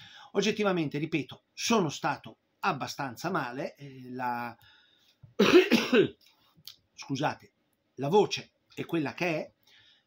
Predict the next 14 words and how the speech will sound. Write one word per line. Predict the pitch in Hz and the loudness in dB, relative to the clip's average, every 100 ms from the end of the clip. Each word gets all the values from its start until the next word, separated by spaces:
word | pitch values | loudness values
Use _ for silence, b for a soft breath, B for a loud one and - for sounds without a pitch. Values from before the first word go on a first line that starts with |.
| _ | _
però, | 302 339 - _ _ _ _ - | 0 0 -2 _ _ _ _ -16
come | - 180 | -6 -6
dire, | 117 - _ _ _ | -6 -14 _ _ _
sono | - - 359 | -6 2 2
di | 208 | 2
nuovo | 165 131 107 | -2 -6 -10
qui, | _ _ - | _ _ -6
a | 214 | -4
vostra | 165 - | -4 -6
disposizione. | 117 - 113 107 - - - - _ _ _ _ | -12 -12 -14 -14 -16 -18 -20 -20 _ _ _ _
Signori, | - 196 127 _ _ _ | -6 -6 -8 _ _ _
grazie | 170 170 - | -6 -6 -6
per | - | -12
l'attenzione | 202 226 302 - 185 110 | -12 -12 -10 -8 -8 -10